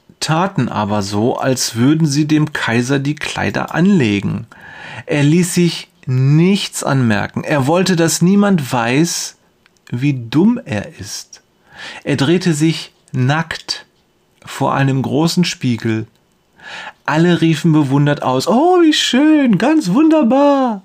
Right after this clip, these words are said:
Keiner sagte dem Kaiser, dass er nackt war, denn niemand wollte,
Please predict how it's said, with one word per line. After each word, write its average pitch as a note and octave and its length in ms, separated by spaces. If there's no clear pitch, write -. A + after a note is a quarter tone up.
Keiner F#3+ 440
sagte D3+ 480
dem D#3 220
Kaiser, A2 440
dass - 280
er D#3 180
nackt D3+ 560
war, F2+ 380
denn B2+ 180
niemand F#3 600
wollte, D#3+ 680